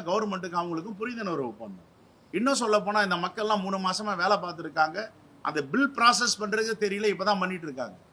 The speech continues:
நிலுவைத் தொகை இருக்கு. இப்ப பணம் கொடுத்தா தான் டியூ கட்ட போறாங்க. இப்படி ஒரு நல்ல முதலமைச்சர் கொண்டு வந்த திட்டத்தை கொச்சைப்படுத்துறதுக்கு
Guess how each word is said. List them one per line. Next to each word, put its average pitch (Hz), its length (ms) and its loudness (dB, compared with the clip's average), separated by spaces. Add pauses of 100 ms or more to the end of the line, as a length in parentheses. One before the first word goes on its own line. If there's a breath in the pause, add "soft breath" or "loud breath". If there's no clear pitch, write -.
(560)
நிலுவைத் 240 320 2
தொகை 185 260 0
இருக்கு. 135 360 -6 (1080)
இப்ப 165 180 -6
பணம் 220 380 4
கொடுத்தா 220 60 6
தான் 226 260 6
டியூ 247 180 -2
கட்ட 202 200 2
போறாங்க. 143 400 0 (580)
இப்படி 139 380 -8
ஒரு 123 220 -6
நல்ல 202 440 -4
முதலமைச்சர் 175 640 -2
கொண்டு 139 180 -8
வந்த 127 160 -8
திட்டத்தை 135 460 -8 (100)
கொச்சைப்படுத்துறதுக்கு 123 1080 -6